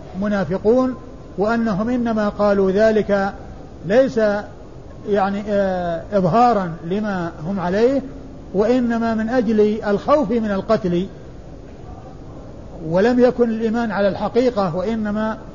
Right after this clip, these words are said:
على الخوف من القتل والاستسلام الظاهر دون الباطن. قالت الأعراب: "آمنا"، قل: "لم تؤمنوا ولكن قولوا أسلمنا". أورد النسائي حديث سعد بن أبي وقاص رضي الله تعالى عنه أن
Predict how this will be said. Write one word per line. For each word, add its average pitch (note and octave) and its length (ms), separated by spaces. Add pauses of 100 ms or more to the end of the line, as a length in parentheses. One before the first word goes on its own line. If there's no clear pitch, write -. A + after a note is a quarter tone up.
(340)
على G3+ 320
الخوف A3 400
من G#3 220
القتل F#3 560 (1000)
والاستسلام G3+ 1080
الظاهر F#3 540 (240)
دون C4 200
الباطن. F3+ 520 (2000)
قالت G#3 280
الأعراب: G3+ 420
"آمنا"، G3+ 420
قل: G3 200
"لم F#3 120
تؤمنوا G#3+ 400
ولكن G3+ 320
قولوا G3+ 300
أسلمنا". F3+ 460 (180)
أورد B3 280
النسائي A#3 500
حديث A3+ 300
سعد A3+ 140
بن A#3 140
أبي A3 160
وقاص G#3+ 380
رضي G3+ 180
الله G3 200
تعالى F#3 240
عنه F3 180 (1000)
أن G#3 240